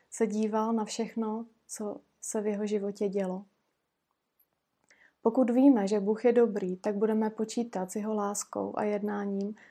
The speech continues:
ve všech oblastech našeho života. A tak zase dovolte otázku.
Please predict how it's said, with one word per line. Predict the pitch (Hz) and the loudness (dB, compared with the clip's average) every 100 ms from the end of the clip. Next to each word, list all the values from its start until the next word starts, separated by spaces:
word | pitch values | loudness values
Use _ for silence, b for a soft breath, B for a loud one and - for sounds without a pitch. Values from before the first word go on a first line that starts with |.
| b | b
ve | 214 | -4
všech | 214 - 214 214 | 0 0 0 -2
oblastech | 196 208 196 208 190 | -2 -4 -4 -6 -6
našeho | 196 - 202 202 | -6 -6 -8 -6
života. | 202 190 202 196 196 _ _ _ _ _ _ _ _ _ _ _ _ _ _ _ _ _ - | -6 -6 -10 -12 -14 _ _ _ _ _ _ _ _ _ _ _ _ _ _ _ _ _ -8
A | |
tak | 208 226 233 - | 0 0 0 -8
zase | 240 226 262 | -2 4 6
dovolte | 240 233 247 247 | 6 6 4 4
otázku. | - 196 196 202 - - 247 302 | 2 -2 -4 -4 -6 -2 0 0